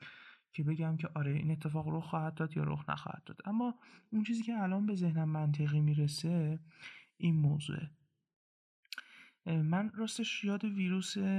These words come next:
ایدز می‌افتم که، اه، بعد از اینکه خب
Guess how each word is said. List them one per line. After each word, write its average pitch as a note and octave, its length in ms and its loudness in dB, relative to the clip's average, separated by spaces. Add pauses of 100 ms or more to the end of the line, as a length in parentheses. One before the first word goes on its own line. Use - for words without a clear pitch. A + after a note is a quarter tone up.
(720)
ایدز E3 380 -2
می‌افتم - 440 -6 (960)
که، E3+ 600 0 (160)
اه، D3+ 220 0
بعد D#3+ 340 -4
از D#3 160 -2
اینکه D#3+ 580 0
خب D3+ 160 -8